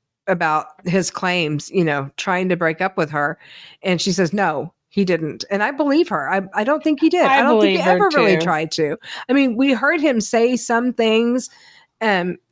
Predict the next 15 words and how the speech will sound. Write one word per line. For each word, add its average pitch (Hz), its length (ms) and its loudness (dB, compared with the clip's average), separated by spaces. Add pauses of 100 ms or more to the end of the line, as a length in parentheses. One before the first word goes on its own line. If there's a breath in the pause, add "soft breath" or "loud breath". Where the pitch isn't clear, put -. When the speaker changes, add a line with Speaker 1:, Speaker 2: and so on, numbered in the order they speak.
(140)
Speaker 1:
here 220 380 2
and 220 160 2
there 208 580 2 (340)
that 190 320 -2
were, 175 520 2 (120)
you 190 100 2
know, 147 260 -2 (460 loud breath)
"I 254 60 -4
just 294 200 0
don't 269 160 0
know 254 200 2
if 240 100 -8
we're 240 120 -2
happy." 220 500 0
And, 160 240 -2